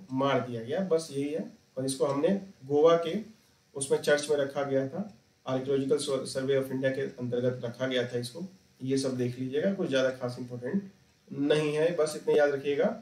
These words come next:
<clears throat> कि इंडिया और जॉर्जिया का रिलेशनशिप क्या है आईआर में। तो इंडिया और जॉर्जिया का रिलेशन ये है कि हमारे,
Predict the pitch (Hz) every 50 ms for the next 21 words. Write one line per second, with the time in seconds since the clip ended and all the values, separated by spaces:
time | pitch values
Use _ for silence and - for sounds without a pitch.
0 | - _ _ _ _ _ _ _ _ _ _ _ _ - - - - - - -
1 | - 208 196 185 160 131 127 123 - - - _ - _ _ _ - - - _
2 | _ _ _ _ _ _ - - 123 165 180 165 165 160 165 185 196 185 180 160
3 | 151 147 143 156 165 143 180 170 151 147 151 151 - 170 165 - 165 - - 151
4 | 151 175 180 - 135 131 131 131 135 135 135 135 147 165 190 - - - _ _
5 | _ _ - - 135 127 - 139 135 139 165 180 175 - - 151 151 151 170 180
6 | 170 165 160 160 160 165 170 165 165 165 160 156 156 160 165 147 143 143 143 143
7 | 147 151